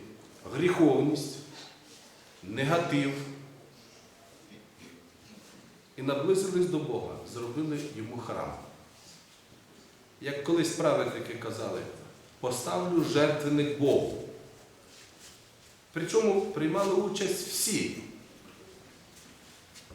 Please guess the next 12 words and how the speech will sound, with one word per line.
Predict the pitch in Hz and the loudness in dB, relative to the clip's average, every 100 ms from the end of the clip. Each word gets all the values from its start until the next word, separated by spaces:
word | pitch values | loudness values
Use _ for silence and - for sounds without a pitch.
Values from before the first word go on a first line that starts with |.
| - 127 | -14 -6
Звичайно, | 139 170 233 233 196 | 0 2 2 2 2
що | - - | 2 0
при | 170 170 | 0 0
кожній | 202 180 165 | 4 4 4
справі | 151 175 190 190 165 - - - - - | 0 2 4 4 4 0 -4 -8 -14 -12
є | 107 156 | -4 0
ініціатор | 170 160 151 147 160 - 156 143 | 4 4 4 2 2 2 2 0
і | 131 | 2
є | 151 | 2
людина, | 147 147 170 160 | 2 2 4 6
яка | 147 147 147 | 4 4 0
несе | 147 - | 0 0